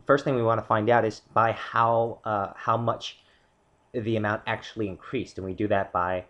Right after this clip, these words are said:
simple subtraction. And, uh, we find that from last year to this year, it increased by sixty-five million.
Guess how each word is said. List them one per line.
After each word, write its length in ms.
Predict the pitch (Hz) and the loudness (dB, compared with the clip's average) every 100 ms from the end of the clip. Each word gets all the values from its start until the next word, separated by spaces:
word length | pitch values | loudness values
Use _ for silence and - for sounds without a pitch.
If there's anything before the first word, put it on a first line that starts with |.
| _ | _
simple 500 | _ - 95 98 92 | _ -10 -6 -2 -4
subtraction. 920 | - - 87 - 110 104 - - 78 - _ _ _ _ _ _ _ _ _ _ _ _ _ _ _ _ _ _ - | -6 -16 -14 2 6 6 4 -12 -12 -16 _ _ _ _ _ _ _ _ _ _ _ _ _ _ _ _ _ _ -6
And, 300 | 101 95 90 | -4 -4 0
uh, 260 | 92 92 92 | 0 2 -2
we 60 | |
find 420 | 101 - 113 117 110 | -4 0 2 2 2
that 220 | 104 - _ _ _ - | 0 -4 _ _ _ -10
from 140 | 113 | -4
last 320 | 107 156 196 - | 0 0 0 0
year 160 | 110 | 2
to 80 | 104 | 2
this 320 | 120 202 - | 0 0 -4
year, 300 | 107 92 - _ _ - | -4 -4 -8 _ _ -10
it 80 | 113 | -8
increased 380 | 107 123 110 | -6 -6 -4
by 100 | 101 | -4
sixty-five 640 | - - 107 - 110 117 131 | -4 -8 -10 -6 0 2 2
million. 360 | 151 185 80 | -2 -4 -8